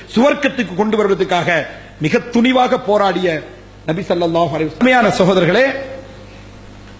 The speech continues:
நபி ஸல்லல்லாஹு அலைஹி வஸல்லம் அவர்கள் இருபத்தி மூன்று வருட காலத்துக்குள் ஒரு சமூகத்தை உருவாக்கினார்கள்.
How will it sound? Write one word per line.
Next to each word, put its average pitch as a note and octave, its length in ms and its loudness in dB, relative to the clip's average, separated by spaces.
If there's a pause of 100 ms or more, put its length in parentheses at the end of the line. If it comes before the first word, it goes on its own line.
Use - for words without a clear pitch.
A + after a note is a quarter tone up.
(760)
நபி G#3 160 2
ஸல்லல்லாஹு A3+ 480 2
அலைஹி G#3 180 4
வஸல்லம் F#3+ 260 0
அவர்கள் F#3 220 2
இருபத்தி G#3+ 420 0
மூன்று F#3 180 0
வருட F#3 220 2
காலத்துக்குள் F3+ 460 0
ஒரு E3 100 2
சமூகத்தை F3 460 0
உருவாக்கினார்கள். D3 680 -2